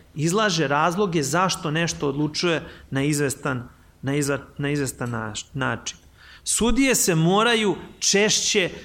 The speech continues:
javno oglašavati.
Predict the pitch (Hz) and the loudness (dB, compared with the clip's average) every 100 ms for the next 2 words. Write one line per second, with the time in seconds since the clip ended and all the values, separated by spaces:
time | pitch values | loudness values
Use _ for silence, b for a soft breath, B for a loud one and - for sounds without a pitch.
0 | - 123 117 160 190 190 151 147 147 135 | -14 -10 0 4 6 6 4 2 2 0
1 | 143 131 143 135 - 135 131 131 131 120 | 0 2 2 2 2 4 4 4 2 -2
2 | - | -6